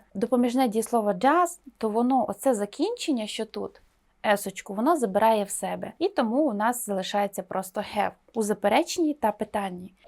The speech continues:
He doesn't have to go. Йому не потрібно йти.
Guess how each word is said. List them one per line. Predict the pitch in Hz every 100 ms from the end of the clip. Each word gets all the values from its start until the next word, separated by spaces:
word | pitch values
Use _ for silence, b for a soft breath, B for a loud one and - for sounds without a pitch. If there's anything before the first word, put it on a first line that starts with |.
| 320
He | 330 403 311
doesn't | 285 294 330 349 -
have | 269 220 - -
to | 254
go. | 214 294 262 196 - _ _ _ _ _ _ _ _
Йому | 262 269 277 523
не | 339
потрібно | 254 233 - 254 240
йти. | 233 - 196